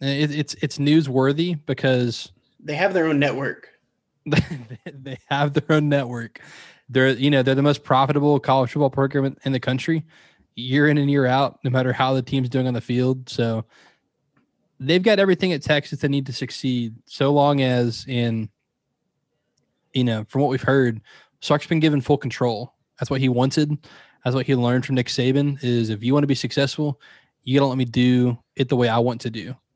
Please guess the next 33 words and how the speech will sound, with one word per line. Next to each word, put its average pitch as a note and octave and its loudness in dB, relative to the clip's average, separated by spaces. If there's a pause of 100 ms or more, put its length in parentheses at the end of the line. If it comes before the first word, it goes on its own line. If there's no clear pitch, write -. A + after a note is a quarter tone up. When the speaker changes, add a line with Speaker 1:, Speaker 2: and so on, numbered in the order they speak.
(120)
Speaker 1:
You A#2+ -4
know, A2 -6
he C3+ 0
doesn't C3+ 2
need C3 -2
to C3+ 0
mess C3 0
with B2+ -2
these A#2+ -2
boosters. C#3+ -2 (400)
The C3 -6
boosters B2+ -2
need B2+ -4
to A2 -8 (100)
get C3 0
out C3+ 4
of C3 2
his D3 -2
way A2+ -2 (560)
and A2 -6
let A2 -4
him A#2+ -4 (160)
run A#2 0
his A2 -4
football A2 -6
program. A#2+ -12 (420)
And B2 -6
if A#2 -6
he's A#2+ -2
able C#3 2
to C#3 2
do F3+ 2
that, A#2+ 2